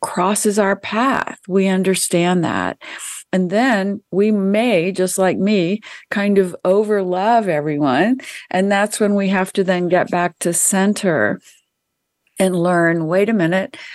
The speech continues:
I'm here as a source of love, but it can't be entangled in any kind of fear." Fear is the opposite of love.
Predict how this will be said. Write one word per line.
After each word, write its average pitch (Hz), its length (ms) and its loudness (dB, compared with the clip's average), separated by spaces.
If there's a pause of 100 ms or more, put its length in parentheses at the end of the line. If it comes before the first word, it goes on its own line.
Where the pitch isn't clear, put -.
(180)
I'm 214 220 2
here 202 280 0
as 185 180 2
a 185 100 0
source 214 540 0
of 175 160 0
love, 185 500 0
but 165 140 0
it - 160 -2
can't 220 420 0
be 190 240 2
entangled 180 800 0
in 175 220 0
any 175 240 2
kind 170 400 0
of 151 160 -2
fear." 196 640 0
Fear 180 320 0
is 170 160 -4
the - 180 -4
opposite 190 500 -2
of 175 140 0
love. 180 400 0